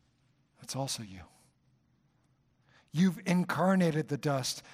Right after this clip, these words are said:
and now you know why. To do what Jesus did, the way he did it. In him, you know how dust can reach its full potential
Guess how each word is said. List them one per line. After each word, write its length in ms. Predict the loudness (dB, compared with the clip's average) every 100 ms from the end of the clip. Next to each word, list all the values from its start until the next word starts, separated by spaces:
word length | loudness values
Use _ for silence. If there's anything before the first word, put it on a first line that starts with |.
| -18 -6
and 180 | 0 2
now 180 | 2
you 220 | 2 2 2
know 180 | 2
why. 420 | 2 0 -2 -4 -12 -20 -20 -18 -6
To 140 | -6
do 520 | -6 0 4 4 4 0
what 240 | -4 -6 -6
Jesus 720 | -4 -2 -2 -4 -8 -8 -10 _ _ -10
did, 380 | -6 -6 -10 -20 -20 _ _ _ _ _ _ _ _ _ -8
the 100 | -2
way 200 | 0 0
he 160 | 0
did 220 | -2 -2
it. 160 | -4 -8 -16 _ _ _ _ _ _ -4
In 180 | 2 4
him, 560 | 4 4 2 0 -4 -10 -16 -18
you 240 | -2 2 6
know 320 | 6 6 4
how 200 | 2 -2
dust 380 | 2 0 0 -4
can 220 | -2 -2
reach 300 | 0 0 0
its 160 | -6 -8
full 240 | -6 -6
potential 600 | -6 -6 -4 -4 -6 -10